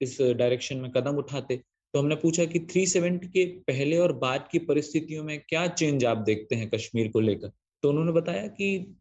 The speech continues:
थ्री सेवेंटी के पहले मेरी वाइफ जिंदा थी और थ्री सेवेंटी के बाद मर गई। और उनकी ये बात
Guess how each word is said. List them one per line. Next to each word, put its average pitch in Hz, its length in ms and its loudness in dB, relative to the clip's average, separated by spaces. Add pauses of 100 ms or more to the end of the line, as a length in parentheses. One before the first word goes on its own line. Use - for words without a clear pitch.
(140)
थ्री 180 140 2
सेवेंटी 170 380 0
के 180 100 2
पहले 156 300 2
मेरी 147 220 0
वाइफ 131 260 2
जिंदा 117 360 -2
थी - 300 -10 (320)
और 113 300 -6
थ्री 139 120 0
सेवेंटी 120 380 -4
के 117 100 -2
बाद 104 380 -2
मर 95 160 -4
गई। 92 140 -8 (440)
और 113 300 4
उनकी 123 480 4
ये 151 120 6
बात 139 360 0